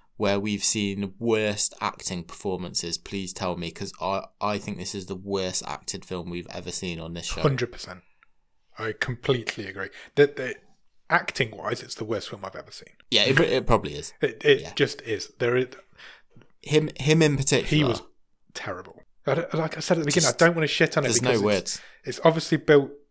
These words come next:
Speaker 2: made in a country that doesn't make films. It's, it's groundbreaking in that sort of,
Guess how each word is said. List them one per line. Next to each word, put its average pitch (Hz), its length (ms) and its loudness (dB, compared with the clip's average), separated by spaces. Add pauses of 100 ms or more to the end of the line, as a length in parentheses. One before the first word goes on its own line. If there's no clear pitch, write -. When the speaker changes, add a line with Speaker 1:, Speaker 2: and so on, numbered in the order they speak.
Speaker 2:
made 139 340 2
in 123 80 0
a 120 60 -4
country 120 320 -4
that - 160 -8
doesn't 110 260 -2
make 107 220 -8
films. 95 360 -14
It's, - 260 -16 (200)
it's - 320 -18 (480)
groundbreaking 127 680 2
in 110 120 -8
that 123 200 -2
sort 98 280 -10
of, - 160 -18